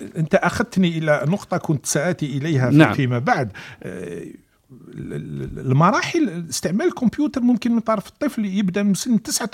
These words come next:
Speaker 1: أشهر.
Speaker 2: مهم.
Speaker 1: هذا ممكن، آه، شيء غريب. فيقول بعض الأخ-،
Speaker 2: يعني، في،
Speaker 1: بعض
Speaker 2: في
Speaker 1: الاختصاصيين يقول في تسعة شهور ي-، يعتبر الكمبيوتر بالنسبة للطفل مثل الشاشة، يعني، يشاهد فقط الألوان، الحركات، الصور إلى غير ذلك.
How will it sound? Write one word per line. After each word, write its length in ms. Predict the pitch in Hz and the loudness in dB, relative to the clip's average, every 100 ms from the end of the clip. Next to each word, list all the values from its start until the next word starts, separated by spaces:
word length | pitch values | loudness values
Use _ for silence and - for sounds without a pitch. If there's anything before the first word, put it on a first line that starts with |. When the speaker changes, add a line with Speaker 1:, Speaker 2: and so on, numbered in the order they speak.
| - | -6
Speaker 1:
أشهر. 340 | - 147 117 _ | -2 -2 -2 _
Speaker 2:
مهم. 240 | 143 127 180 | 4 6 6
Speaker 1:
هذا 160 | 160 185 | 2 0
ممكن، 380 | 190 175 196 180 | 0 0 -4 -4
آه، 200 | 185 165 | -6 -8
شيء 200 | - 160 | -4 4
غريب. 380 | 196 302 156 104 - - - - | 6 6 4 2 -10 -20 -20 -20
فيقول 580 | - 214 214 226 440 370 | -2 0 0 0 2 4
بعض 220 | 190 156 | 4 0
الأخ-، 60 | 147 | 2
Speaker 2:
يعني، 180 | 139 165 | 6 8
في، 160 | 175 | 8
Speaker 1:
بعض 120 | 160 | 8
Speaker 2:
في 60 | 160 | 6
Speaker 1:
الاختصاصيين 840 | 160 117 - - 147 - 139 262 | 2 -2 -2 0 0 0 -2 -2
يقول 200 | 294 247 | 0 0
في 180 | 185 180 | 0 0
تسعة 200 | - 170 | 0 -4
شهور 240 | - 214 240 - - | -2 -4 -4 -10 -4
ي-، 40 | 185 | -4
يعتبر 560 | 175 180 147 220 180 | 0 0 2 4 4
الكمبيوتر 600 | 160 175 151 214 - 180 143 - - | 4 2 2 2 2 0 0 -12 0
بالنسبة 380 | 151 190 143 165 | 2 2 2 0
للطفل 380 | 156 277 - 320 392 | 2 0 2 2 2
مثل 100 | 277 | 2
الشاشة، 420 | 233 - 220 - | 0 6 6 6
يعني، 440 | 123 131 151 175 | 2 2 -2 0
يشاهد 360 | 165 - 165 127 | 0 6 6 6
فقط 500 | 147 - 160 - 139 226 185 127 | 0 0 -2 0 -2 -2 -8 -4
الألوان، 520 | 131 147 131 131 143 | -2 0 4 4 2
الحركات، 720 | 127 139 135 127 135 135 131 | 0 0 0 0 0 0 -2
الصور 340 | - 131 135 | -4 0 0
إلى 200 | 131 120 | 0 0
غير 160 | 117 113 | 0 0
ذلك. 340 | 120 202 277 | 0 0 0